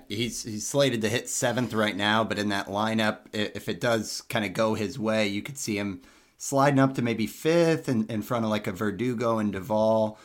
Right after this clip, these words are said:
Uh, I really like it with Casas. I think the, the one thing is I, I know there were some reports about some knee issues, so that might be something to keep an eye on in spring training. Just, you know, make sure we get an understanding of where the health is at, but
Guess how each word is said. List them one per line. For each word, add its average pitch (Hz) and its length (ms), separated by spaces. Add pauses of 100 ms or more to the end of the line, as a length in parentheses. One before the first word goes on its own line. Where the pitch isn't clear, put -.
(320)
Uh, 98 340
I 120 80
really 131 300
like 107 240
it 107 40
with 101 160
Casas. 98 460
I 107 60
think 107 180
the, 113 240
the 107 120
one 135 260
thing 131 160
is 113 160
I, 107 240
I 107 160
know 107 160
there 104 100
were 98 100
some 113 520 (120)
reports 110 540
about 104 240
some 101 220
knee 135 300
issues, 113 460
so 110 120
that 101 160
might 110 180
be 98 80
something 101 400
to 98 60
keep 101 240
an 95 80
eye 95 180
on 95 200
in 92 200 (340)
spring 135 320
training. 107 440
Just, 104 180 (260)
you 110 180
know, 92 100
make 98 200
sure 101 220
we 98 120
get 98 120
an 98 120
understanding 101 680
of 95 80
where 101 160
the 92 80
health 135 320
is 117 140
at, 113 240
but 98 200